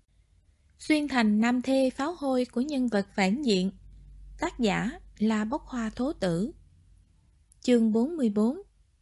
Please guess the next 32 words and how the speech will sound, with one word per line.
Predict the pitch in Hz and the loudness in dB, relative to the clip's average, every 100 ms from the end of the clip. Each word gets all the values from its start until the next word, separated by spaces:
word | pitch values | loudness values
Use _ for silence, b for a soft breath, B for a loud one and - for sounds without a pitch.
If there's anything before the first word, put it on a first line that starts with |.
| _ _ _ _ _ _ _ _ _ | _ _ _ _ _ _ _ _ _
Tần | - 214 202 | 0 2 2
úy | 254 339 | 0 0
Sở | 240 185 220 | 2 2 2
nhíu | 302 330 381 | 0 -4 0
mày | 226 202 | 2 4
nhìn | 202 196 | 2 2
đối | 233 370 | 0 -2
phương. | 277 262 247 _ _ _ _ _ _ _ _ _ _ | 0 0 -2 _ _ _ _ _ _ _ _ _ _
Mẫu | 208 214 | 4 4
người | 302 208 | 4 2
yêu | 233 233 | 2 2
của | 285 | 2
anh | 302 247 | 2 2
cứ | 359 | 2
lạ | 269 196 214 | 4 2 0
thế | 330 | 0
nào | 262 185 | 2 2
ấy | 285 | 2
nhỉ? | 240 254 - _ _ _ _ _ _ _ _ | 2 0 -2 _ _ _ _ _ _ _ _
Lâm | 254 277 262 | -2 -2 2
Quỳnh | 240 208 | 4 6
mở | 208 202 330 | 4 2 2
miệng. | 214 180 220 - _ _ _ _ _ _ _ | 2 2 -2 -8 _ _ _ _ _ _ _
Cậu | 185 175 190 | -2 0 2
cũng | 208 | 2
không | 247 208 | 2 0
kém. | 202 226 294 403 _ _ _ _ _ _ _ _ _ - | 0 0 0 -6 _ _ _ _ _ _ _ _ _ 0
Tần | 214 202 | 2 2
úy | 285 | 0
Sở | 339 196 208 | 2 2 0
kích | - 403 | -2 -2
động. | 220 185 | 2 2